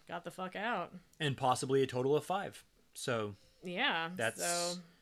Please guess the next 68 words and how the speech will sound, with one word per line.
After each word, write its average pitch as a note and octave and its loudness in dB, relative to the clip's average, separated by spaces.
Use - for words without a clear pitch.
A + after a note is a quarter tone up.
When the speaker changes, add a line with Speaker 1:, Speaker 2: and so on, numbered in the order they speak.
Speaker 1:
but, F#3+ 0
but A3 6
it's G#3 6
those G3+ 4
three G#3+ 6
with, F#3 0
like, E3 0
the F3 0
dummies F#3 2
and E3+ -2
everything. F3 -2
I F3 0
mean, F#3+ 2
the G#3 4
other A#3 6
two, F#3 2
yeah, F3+ 6
maybe F3+ 2
they F3 0
got E3 2
away E3+ 4
with E3 -2
it, E3 -4
but, E3 -4
I A3 8
mean, F3 4
not F3 2
to F3 -6
say E3 4
it F3+ 4
didn't E3 0
take E3 2
some D#3+ -6
ingenuity D#3+ -4
to, D#3 -6
to - -8
cut - -2
through D#3+ -12
the D3 -12
bars, D#3+ -6
or D#3 -12
did F#3 0
they, F3+ 0
did F3+ -8
they F3+ 2
bend F#3+ 2
the A3+ -4
bars, A#3+ 2
or G3 -6
did E3+ -4
they E3 0
cut E3+ -6
through F3 -4
'em? D3 -8
They D#3 -8
cut - -8
through F3+ -6
'em, E3 -8
didn't D#3 -2
they? C#3+ 4
Speaker 2:
They C3+ 2
cut B2+ -4
through - -4
Speaker 1:
They F3 2
Speaker 2:
them, F#2 -6
Speaker 1:
filed D#3+ 0
Speaker 2:
yes. D#3 -4
Speaker 1:
them, D#3 -8